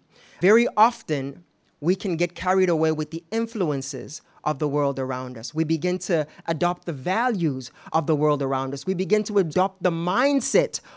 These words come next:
of the world around us and forget that our real citizenship is, in fact, in heaven.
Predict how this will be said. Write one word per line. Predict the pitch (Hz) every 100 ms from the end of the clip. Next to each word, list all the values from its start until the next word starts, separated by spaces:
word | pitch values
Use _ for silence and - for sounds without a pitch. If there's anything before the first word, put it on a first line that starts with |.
| -
of | 170
the | 160
world | 160 160 147
around | 143 143 139
us | 135 -
and | 170
forget | 156 180 151 131 294 190 135 - - _ _ _
that | 147 143
our | 147 151
real | 143 156 190 196 202 196
citizenship | - - 170 165 151 147 - 139 - _ _ _ _ -
is, | 175 165 165 160 147 -
in | 151
fact, | 143 - 143 117 - - - _
in | 143 131
heaven. | 123 135 123 123 151